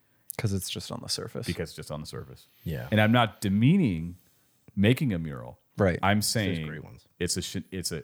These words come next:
Speaker 2: it's a, it's a shenanigan. It's a shenanigan. It's, it's not, it's not, um,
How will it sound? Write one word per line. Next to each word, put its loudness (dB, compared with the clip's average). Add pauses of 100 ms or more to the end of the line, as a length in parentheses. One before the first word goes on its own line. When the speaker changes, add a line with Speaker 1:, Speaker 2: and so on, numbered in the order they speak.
Speaker 2:
it's -12
a, -10
it's -16
a -8
shenanigan. 0 (720)
It's -8
a -6
shenanigan. -6
It's, -10
it's -10
not, -2
it's -6
not, -4
um, -6